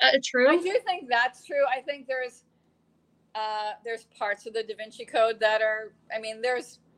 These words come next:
Speaker 2: there are some truths there, but I also think there's a lot of, again, I think there's a lot of disinfo in,
Speaker 1: Yeah.
Speaker 2: I mean, I, I don't trust that whole story, and I don't trust the people who are telling it, right?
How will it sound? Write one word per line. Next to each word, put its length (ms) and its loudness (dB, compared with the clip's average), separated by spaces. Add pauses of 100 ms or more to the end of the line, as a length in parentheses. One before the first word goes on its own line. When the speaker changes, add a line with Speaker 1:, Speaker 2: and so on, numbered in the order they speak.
(140)
Speaker 2:
there 180 4
are 200 0
some 260 -14
truths 340 -10
there, 240 -4
but 120 -2
I 40 2
also 280 -4
think 240 -12
there's 160 -6
a 60 -10
lot 300 -2
of, 60 -8 (500)
again, 300 6
I 100 -2
think 220 -14
there's 160 -8
a 40 -12
lot 200 -4
of 80 -18
disinfo 800 -6 (320)
in, 260 -4
Speaker 1:
Yeah. 180 6 (480)
Speaker 2:
I 100 0
mean, 340 -8
I, 360 0
I 20 2
don't 180 0
trust 460 -8 (400)
that 220 2
whole 180 -4
story, 560 -6
and 80 -10
I 60 -10
don't 100 -14
trust 240 -8
the 140 -8 (360)
people 260 -2
who 80 -4
are 100 6
telling 420 -4
it, 140 -14 (100)
right? 340 -4